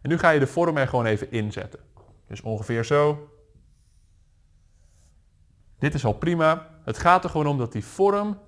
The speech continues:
overeenkomt met hetgene wat hier staat. En je mag natuurlijk geen bergparabool tekenen. Want dat is fout, want de A is een vijfde, die is niet kleiner dan nul. En je moet die top ook wel ongeveer op de juiste plek tekenen en niet hier bovenin of daar of daar,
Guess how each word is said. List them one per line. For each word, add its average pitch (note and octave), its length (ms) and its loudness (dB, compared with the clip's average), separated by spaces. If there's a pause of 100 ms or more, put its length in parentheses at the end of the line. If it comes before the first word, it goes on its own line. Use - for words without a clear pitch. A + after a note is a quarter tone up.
overeenkomt C3+ 640 2
met A#2 100 0
hetgene B2 320 -2
wat G2+ 180 -6
hier A2+ 240 -2
staat. - 420 -12 (500)
En A#2 120 4
je C#3+ 80 8
mag D3 120 0
natuurlijk C3+ 340 0
geen E3 480 -2 (140)
bergparabool G#2 680 0
tekenen. A2 440 -10 (280)
Want G#2+ 140 -6
dat A2 60 -6
is - 120 -12
fout, G#2 360 2
want G#2+ 140 -8
de A2 160 -6
A A#2 160 4
is A2+ 120 -2
een A2+ 200 -4
vijfde, B2+ 480 -2 (280)
die A#2+ 80 -4
is A2 60 -2
niet C3 160 -2
kleiner A2+ 300 0
dan G#2 120 -4
nul. - 420 -6 (480)
En A#2+ 80 -6
je C3+ 60 0
moet D#3 160 -2
die D3+ 160 -4
top G#3 220 4
ook F3 220 -2
wel E3+ 140 2
ongeveer E3 420 -2
op D#3 80 -2
de C#3 60 -2
juiste D3+ 280 2
plek F3 240 0
tekenen E3 520 -4 (140)
en A#2+ 120 -4
niet C3 140 -2
hier B2 140 0
bovenin A#2 920 -2
of G#2+ 160 -8
daar G#2+ 260 0
of G#2 100 -6
daar, D3 480 0